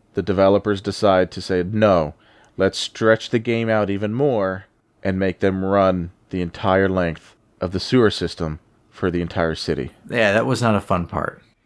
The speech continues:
Speaker 1: At this point in the game, I am now so mad.
Speaker 2: <laughs>
Speaker 1: I finally
Speaker 2: Yeah.
Speaker 1: get up there.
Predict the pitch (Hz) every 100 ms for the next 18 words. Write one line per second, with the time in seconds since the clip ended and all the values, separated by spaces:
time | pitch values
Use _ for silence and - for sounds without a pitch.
0 | - 110 104 131 135 - 156 147 131 123
1 | 120 110 92 85 87 _ _ _ - 95
2 | 110 110 107 104 98 - - 113 113 117
3 | 107 87 76 - - - - - 214 -
4 | 202 - 180 _ _ _ - - - -
5 | _ - 110 110 - 131 123 120 143 143
6 | 131 120 - 92 64